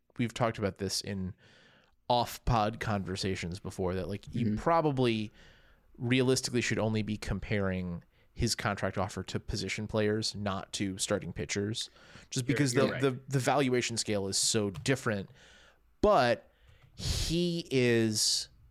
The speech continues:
Speaker 1: so transcendently good at this very young age that, like, I, he, he, he's a, if there's a guy who you're gonna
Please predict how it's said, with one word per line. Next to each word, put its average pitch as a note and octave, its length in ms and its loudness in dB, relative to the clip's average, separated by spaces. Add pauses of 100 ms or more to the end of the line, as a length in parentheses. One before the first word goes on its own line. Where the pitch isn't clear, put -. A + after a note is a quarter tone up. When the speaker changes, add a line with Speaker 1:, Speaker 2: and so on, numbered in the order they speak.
(120)
Speaker 1:
so D3+ 920 4
transcendently C#3 800 2
good A2 500 2 (460)
at A#2+ 220 -2
this A2+ 260 2 (220)
very B2+ 320 2
young A2 340 -2
age G2 560 -6 (360)
that, A2+ 160 0
like, A2 320 -2 (160)
I, - 60 -4 (1400)
he, E3 640 -14
he, - 320 -2
he's F3+ 480 2
a, D#3+ 180 4
if A3 180 2
there's G#3 220 6
a E3+ 40 0
guy C#3 600 2 (720)
who D3+ 140 4
you're C#3+ 180 4
gonna B2 560 4